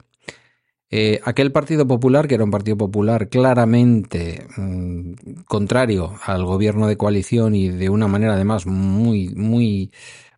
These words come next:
vamos a decir, en fin, con muchos aspavientos, algo que por otra parte no ha cambiado.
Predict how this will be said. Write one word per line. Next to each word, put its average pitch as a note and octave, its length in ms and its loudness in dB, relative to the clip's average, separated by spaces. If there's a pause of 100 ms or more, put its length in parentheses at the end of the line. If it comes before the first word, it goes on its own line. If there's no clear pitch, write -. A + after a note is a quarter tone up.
vamos G#2 280 -2
a G#2+ 60 -2
decir, G#2 520 0
en F#2 1300 -8
fin, G2 400 -2
con A#2 160 0
muchos C#3+ 320 0
aspavientos, A2 800 0 (380)
algo E3 260 2
que G2 100 -4
por G2+ 160 -2
otra A#2 200 0
parte A2 240 -2
no G2+ 100 -2
ha A2 80 -2
cambiado. F#2 560 -4